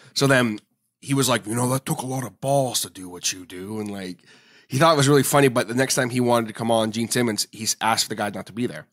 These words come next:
So, of course, the guy showed up as Gene Simmons in full makeup.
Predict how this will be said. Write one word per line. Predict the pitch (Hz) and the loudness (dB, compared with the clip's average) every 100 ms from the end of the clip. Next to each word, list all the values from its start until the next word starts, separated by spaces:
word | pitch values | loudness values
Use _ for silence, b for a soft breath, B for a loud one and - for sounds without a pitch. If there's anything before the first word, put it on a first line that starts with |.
| _ _ _ _ _ - | _ _ _ _ _ -6
So, | 131 | 0
of | |
course, | 147 135 | 4 4
the | - | 4
guy | 117 120 | 2 2
showed | 110 120 117 | 2 0 -2
up | - | -2
as | 107 110 104 | -2 -2 -4
Gene | 117 107 | -6 -2
Simmons | 117 113 101 | -2 -2 -4
in | 98 | -6
full | 113 98 | -4 -6
makeup. | 95 127 143 - | -6 -4 -4 -6